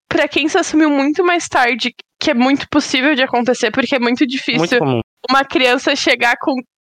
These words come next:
Speaker 1: criança, um adolescente com quatorze anos e quinze anos e falar assim, "Oi, gente, tudo bem?" Entendeu? E a família aceitar.
Speaker 2: Gente,
Speaker 1: É
Speaker 2: eu,
Speaker 1: muito
Speaker 2: eu te-, eu tenho
Speaker 1: difícil.
Speaker 2: conhecidos que, tipo, já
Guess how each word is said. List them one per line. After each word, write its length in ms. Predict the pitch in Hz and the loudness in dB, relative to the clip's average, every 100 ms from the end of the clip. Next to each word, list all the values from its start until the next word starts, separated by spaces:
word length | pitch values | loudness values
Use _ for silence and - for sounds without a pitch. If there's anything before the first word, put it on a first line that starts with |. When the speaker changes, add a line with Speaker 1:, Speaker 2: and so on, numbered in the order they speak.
| - | -8
Speaker 1:
criança, 280 | 311 302 330 | -2 0 2
um 40 | |
adolescente 560 | 294 269 262 - 262 254 | 2 2 0 0 -2 0
com 100 | 285 | -2
quatorze 560 | 277 285 294 240 254 254 | 0 0 0 0 2 2
anos 380 | 233 247 240 240 | 2 0 -2 -2
e 160 | 247 - | -2 -2
quinze 280 | - 240 262 | -2 2 2
anos 160 | 233 240 | 2 0
e 20 | |
falar 120 | 233 | -2
assim, 280 | 240 262 240 _ _ _ - - - | -2 -4 -6 _ _ _ -18 -16 -2
"Oi, 180 | 466 466 | 4 6
gente, 300 | 415 370 330 | 6 4 2
tudo 300 | - 381 302 | 0 0 0
bem?" 480 | 240 247 240 262 269 - - - - | 2 4 4 4 2 0 -12 -14 -2
Entendeu? 400 | 269 294 254 262 | 2 2 2 2
E 60 | 262 | 2
a 100 | - | 2
família 460 | 254 247 247 240 | 0 0 0 0
aceitar. 440 | 254 226 254 - 226 | 0 -2 -2 -2 -2
Speaker 2:
Gente, 140 | - | 0
Speaker 1:
É 60 | 240 | 0
Speaker 2:
eu, 140 | 208 | 2
Speaker 1:
muito 160 | 240 269 | 0 0
Speaker 2:
eu 60 | - | -2
te-, 180 | 214 190 | -2 -2
eu 80 | |
tenho 220 | 190 214 233 | 0 -2 0
Speaker 1:
difícil. 0 | |
Speaker 2:
conhecidos 720 | 226 233 247 - 233 220 - | 0 0 0 0 0 0 -2
que, 200 | - 180 | -4 -2
tipo, 460 | - - 160 143 - _ _ _ - | -2 -2 0 0 -4 _ _ _ -6
já 180 | 160 | -2